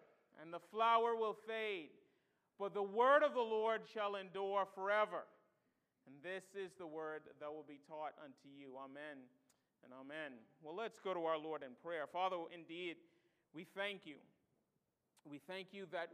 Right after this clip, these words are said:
we get to come before you today and worship and sing and rejoice, to have you stir our affections, to have you stimulate our thinking, to have us be drawn to you, the greatest of all, as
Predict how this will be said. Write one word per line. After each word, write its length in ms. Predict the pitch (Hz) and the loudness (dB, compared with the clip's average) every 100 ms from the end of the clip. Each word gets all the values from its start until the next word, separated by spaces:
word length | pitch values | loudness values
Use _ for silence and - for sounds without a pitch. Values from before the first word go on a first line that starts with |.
| 160 | -14
we 400 | 196 220 226 220 196 _ - 151 | -14 -12 -10 -12 -14 _ -20 -8
get 280 | 175 190 190 - _ _ - | -4 -4 -6 -12 _ _ -16
to 320 | 180 165 143 - _ _ - | -14 -12 -14 -20 _ _ -4
come 200 | 214 214 | -2 -2
before 360 | 202 208 214 | -4 -2 -2
you 140 | 220 202 | -2 -6
today 320 | 170 180 185 | -6 -4 -4
and 160 | 156 | -6
worship 360 | 156 170 185 180 - | -4 -4 -4 -12 -14
and 100 | 143 - - | -18 -18 -12
sing 380 | 180 190 165 - 139 | -8 -8 -10 -16 -18
and 100 | 147 | -12
rejoice, 840 | 156 151 160 170 185 - - - _ _ _ _ _ _ - | -14 -12 -10 -4 -4 -4 -14 -20 _ _ _ _ _ _ -12
to 60 | 165 | -8
have 300 | 165 202 190 | -2 -4 -4
you 140 | 202 | -10
stir 500 | - - 214 214 208 180 | -14 -8 -4 0 0 2
our 180 | 170 156 | 0 0
affections, 800 | - 165 185 - - 156 127 - _ 190 175 | -4 -6 -6 -8 -14 -14 -16 -20 _ -20 -12
to 60 | 156 | -10
have 240 | 170 190 170 | -6 -6 -6
you 240 | 190 214 208 190 _ | -10 -10 -12 -16 _
stimulate 580 | 220 220 220 196 180 175 | -10 -8 -4 -4 -4 -6
our 160 | 170 160 - | -8 -10 -14
thinking, 400 | 202 202 214 151 - _ _ _ _ _ _ _ _ _ - | -16 -14 -14 -16 -18 _ _ _ _ _ _ _ _ _ -8
to 80 | |
have 300 | 175 208 233 | -2 0 0
us 160 | 233 208 - 170 | -2 -4 -8 -18
be 120 | 196 | -16
drawn 640 | 156 170 196 220 240 233 - | -14 -8 -2 0 0 -2 -10
to 60 | 202 | -16
you, 320 | 180 180 180 165 | -10 -8 -8 -10
the 140 | 160 | -14
greatest 520 | 170 175 214 233 220 | -12 -6 -2 -2 -4
of 120 | 202 175 | -6 -4
all, 380 | 190 185 165 | -2 -2 -2
as 80 | 170 | -6